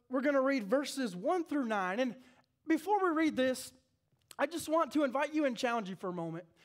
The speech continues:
Because it is, what year? Two thousand and twenty-three, right? And as we come to church and as we celebrate Jesus,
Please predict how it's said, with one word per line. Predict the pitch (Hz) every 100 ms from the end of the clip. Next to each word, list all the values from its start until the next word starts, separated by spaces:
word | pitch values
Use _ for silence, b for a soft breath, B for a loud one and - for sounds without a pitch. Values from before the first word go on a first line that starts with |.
| b b
Because | 262 294 277 220
it | 311
is, | 302 220 - -
what | 233 240 208
year? | 170 143 156 -
Two | 277
thousand | 285 269 269 240
and | 220
twenty-three, | 208 220 220 214 175
right? | 156 185 - _ _ _ _ _ b b b
And | 277
as | 302
we | 302
come | 294 330
to | 320
church | - 302 302 269
and |
as | 262 240
we | 240
celebrate | 247 294 302 277 254
Jesus, | 202 262 233 254 -